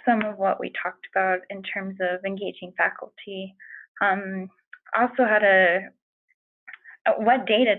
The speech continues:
to gather and how to analyze it. So a lot of institutions, you know, they're, they're starting at a pretty foundational level of just what should we be looking at. And we did have a,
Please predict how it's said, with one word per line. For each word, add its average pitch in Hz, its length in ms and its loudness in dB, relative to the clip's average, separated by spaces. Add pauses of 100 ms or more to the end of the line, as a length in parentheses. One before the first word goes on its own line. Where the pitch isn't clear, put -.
to 185 80 -18
gather 175 320 -2
and 175 320 -4
how 196 240 0
to 190 180 0
analyze 185 460 -2
it. - 140 -4 (120)
So 196 240 -2
a 196 60 -2
lot 202 180 2
of 220 80 -8
institutions, 202 800 -14 (300)
you 202 80 -20
know, 190 100 -10 (560)
they're, 202 460 2
they're 208 180 0 (120)
starting 196 680 -2 (220)
at 190 80 -8
a 185 120 -8
pretty 202 300 -10
foundational 196 600 -4
level 202 300 0
of 175 160 -6
just 190 180 -6 (220)
what 214 220 4 (180)
should 196 180 -8
we 190 220 -8
be 185 140 -14
looking 190 500 -10
at. - 200 -6 (1120)
And 208 360 4
we 220 120 -2
did 220 160 2
have 214 220 2
a, 190 200 -6